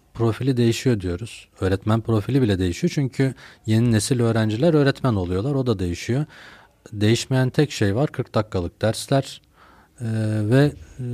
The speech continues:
şeyler yani anlatım yöntemleri, müfredatlar. Aslında dönüp dolaşıp gene aynı noktaya geldik.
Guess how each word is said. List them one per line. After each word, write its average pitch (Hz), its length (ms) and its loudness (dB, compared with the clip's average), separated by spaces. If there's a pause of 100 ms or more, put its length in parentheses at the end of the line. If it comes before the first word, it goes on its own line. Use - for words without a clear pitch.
(420)
şeyler 139 420 0
yani 90 240 -6
anlatım 107 420 0
yöntemleri, 107 520 0
müfredatlar. 123 600 -2
Aslında 104 340 -4
dönüp 113 240 -2
dolaşıp 113 280 -2
gene 117 140 0
aynı 120 180 0
noktaya 123 320 0
geldik. 120 400 0